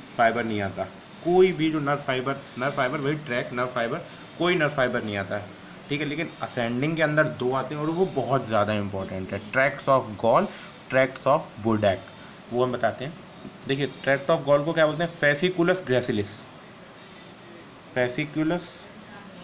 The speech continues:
gracilis। देखिए, थोड़ा लग रहा होगा difficult, लेकिन difficult है नहीं, अभी हम quick revision करवा देंगे ना आपका, तो अभी उससे आपको सब ये भी आसान लगने लगेगा। और अगला कौन सा हो जाता है,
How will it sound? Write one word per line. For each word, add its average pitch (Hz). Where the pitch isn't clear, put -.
gracilis। 113
देखिए, 151
थोड़ा 156
लग 139
रहा 151
होगा 147
difficult, 147
लेकिन 151
difficult 139
है 139
नहीं, 147
अभी 147
हम 147
quick 156
revision 143
करवा 135
देंगे 127
ना 170
आपका, 131
तो 135
अभी 139
उससे 143
आपको 139
सब 139
ये 135
भी 135
आसान 120
लगने 104
लगेगा। 98
और 127
अगला 131
कौन 143
सा 151
हो 147
जाता 143
है, 147